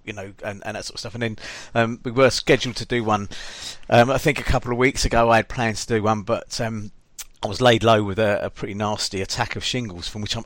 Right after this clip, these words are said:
only still just starting to recover. Um, uh, so if you've never had it, anybody who's listening to this,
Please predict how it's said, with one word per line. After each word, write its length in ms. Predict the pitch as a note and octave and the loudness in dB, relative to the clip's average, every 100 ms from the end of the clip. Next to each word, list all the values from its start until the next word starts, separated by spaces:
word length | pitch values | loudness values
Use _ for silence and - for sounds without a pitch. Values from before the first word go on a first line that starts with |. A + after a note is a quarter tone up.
| - | -2
only 340 | C3+ B2+ G2+ | -2 -2 -4
still 440 | F2+ - - G#2 F#2 | -6 -10 -8 -8 -6
just 260 | A#2 G#2 - | -6 -4 -4
starting 420 | G2+ G2+ - G2 | -6 -6 -10 -10
to 140 | - | -10
recover. 420 | F#2+ - D3 - - - - _ _ _ - - | -8 2 2 2 -10 -14 -20 _ _ _ -16 -10
Um, 380 | F#2 F#2+ F#2 - - - - - - | -6 -6 -8 -14 -20 -20 -20 -20 -10
uh, 240 | E2+ F2 - | -6 -6 -4
so 180 | A2 | -4
if 220 | G#2+ A2+ G#2+ | -4 -6 -10
you've 160 | F#2+ | -10
never 260 | B2+ B2+ A2 | -2 0 0
had 260 | G#2+ A#2 | -2 -4
it, 60 | G#2+ | -4
anybody 460 | G2+ F#2 G2 F#2+ F#2 | -6 -8 -8 -8 -8
who's 300 | G#2 E2+ G2 | -10 -12 -8
listening 340 | G2 - G2 | -8 -8 -10
to 140 | - | -10
this, 320 | F#2+ F#2+ - | -8 -4 -4